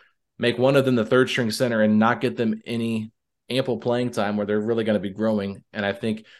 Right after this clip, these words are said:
moving them to a situation where they could makes more sense. And then just make your decision on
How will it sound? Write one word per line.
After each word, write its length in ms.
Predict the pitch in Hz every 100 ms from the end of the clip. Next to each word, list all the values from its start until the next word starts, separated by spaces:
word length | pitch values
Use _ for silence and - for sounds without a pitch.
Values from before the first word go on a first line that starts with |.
| -
moving 380 | 113 143 147 135
them 140 | 123
to 100 | 123
a 60 | 110
situation 520 | 113 113 110 104 107
where 100 | 104
they 100 | 90
could 500 | - - 135 165 175 _ _ _ _
makes 260 | 107 120 -
more 180 | 123 110
sense. 300 | - 131 131
And 160 | 110
then 100 | 110
just 160 | 110 107
make 200 | 113 113
your 100 | 131
decision 420 | 110 117 117 117
on 340 | 107 101 104